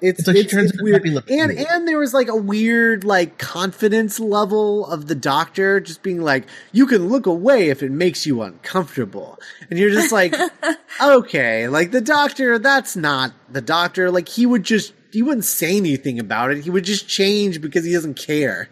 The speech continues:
Speaker 3: Yeah.
Speaker 2: Yeah.
Speaker 1: Like, it, he wouldn't, like, just be like, "Oh, if my
Speaker 3: Like,
Speaker 1: nakedness makes you so
Speaker 3: right.
Speaker 1: uncomfortable."
Speaker 3: 'Cause he's calling attention to it. He wouldn't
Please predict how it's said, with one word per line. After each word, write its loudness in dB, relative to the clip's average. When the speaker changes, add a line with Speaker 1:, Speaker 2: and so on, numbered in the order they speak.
Speaker 3:
Yeah. 0
Speaker 2:
Yeah. 2
Speaker 1:
Like, 0
it, 2
he 0
wouldn't, 2
like, -2
just 2
be 2
like, 0
"Oh, 6
if -2
my 2
Speaker 3:
Like, 4
Speaker 1:
nakedness -2
makes -2
you -12
so -2
Speaker 3:
right. 4
Speaker 1:
uncomfortable." -8
Speaker 3:
'Cause 2
he's 2
calling 2
attention -4
to -4
it. -4
He -2
wouldn't -4